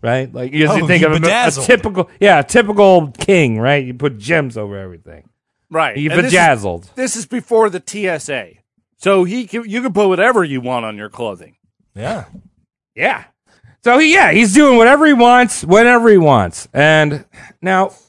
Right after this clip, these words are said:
Speaker 1: kinda let's talk a little bit about his court, right? So the royal court was a place of intrigue.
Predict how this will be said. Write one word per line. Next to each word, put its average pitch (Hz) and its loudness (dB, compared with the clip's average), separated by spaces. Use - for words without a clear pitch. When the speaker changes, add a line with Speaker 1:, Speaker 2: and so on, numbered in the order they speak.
Speaker 1:
kinda 262 2
let's 240 0
talk 262 2
a 240 2
little 262 2
bit 240 4
about 214 2
his 170 -8
court, 202 2
right? 151 -2
So 165 -2
the 180 2
royal 226 4
court 196 0
was 147 -4
a 151 -4
place 165 -4
of 147 0
intrigue. 120 -4